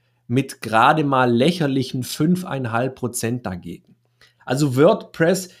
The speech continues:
ist sowas von absoluter Marktführer und kein anderes Content-Management-System kommt auch nur ansatzweise an WordPress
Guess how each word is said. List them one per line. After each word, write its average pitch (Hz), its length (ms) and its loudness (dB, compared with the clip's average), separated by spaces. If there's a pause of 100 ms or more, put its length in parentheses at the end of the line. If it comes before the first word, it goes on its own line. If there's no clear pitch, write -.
(140)
ist 165 280 0
sowas 208 520 2
von 170 420 -2 (320)
absoluter 190 880 2
Marktführer 156 1040 0 (300)
und 160 280 -2
kein 208 440 4
anderes 190 560 0
Content-Management-System 117 1800 -4 (420)
kommt 180 260 0
auch 160 160 2
nur 180 440 4
ansatzweise 190 1800 2 (500)
an 135 340 -4
WordPress 156 840 -2